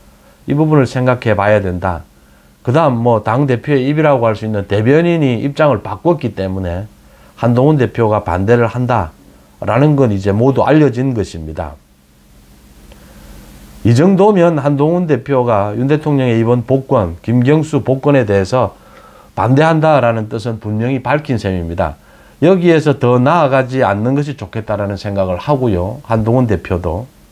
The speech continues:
말 그대로 대통령의 고유 권한입니다. 집권 여당의 당대표가 대통령의 고유 권한에 대해서 적극적으로 정면으로 반대하는 일은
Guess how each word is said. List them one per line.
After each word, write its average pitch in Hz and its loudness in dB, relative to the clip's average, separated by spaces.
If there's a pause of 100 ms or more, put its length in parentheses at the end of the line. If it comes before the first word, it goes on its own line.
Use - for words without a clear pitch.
(300)
말 135 2
그대로 135 0 (480)
대통령의 131 0
고유 131 2
권한입니다. 98 -2 (560)
집권 156 0
여당의 127 2
당대표가 110 -2
대통령의 120 -2
고유 127 2
권한에 135 2
대해서 90 -6 (600)
적극적으로 113 0 (140)
정면으로 151 4
반대하는 107 -4
일은 113 -4